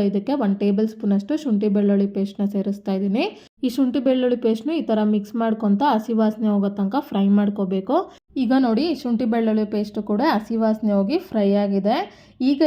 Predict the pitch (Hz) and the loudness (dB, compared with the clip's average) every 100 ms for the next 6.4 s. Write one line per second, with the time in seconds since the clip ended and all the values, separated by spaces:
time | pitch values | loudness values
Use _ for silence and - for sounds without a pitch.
0 | 269 214 214 247 254 208 214 202 208 214 | 2 -2 -4 -2 0 -2 0 0 0 0
1 | 214 220 208 214 269 247 220 220 226 220 | -2 -2 -4 -4 -6 -2 -2 -2 -2 0
2 | 220 208 202 202 196 202 202 330 247 202 | -2 0 0 2 2 2 2 0 -2 -2
3 | 208 208 208 208 226 233 208 - 220 - | -2 -2 -2 -4 -4 -6 -10 -10 -8 -6
4 | 214 214 202 - 196 - 202 202 208 196 | -4 -4 -6 -4 -6 -2 -4 -2 -2 0
5 | 320 247 226 - 214 208 196 196 196 294 | 0 -2 -6 -2 0 2 0 0 -2 -2
6 | 220 214 202 285 | -2 -2 -2 -2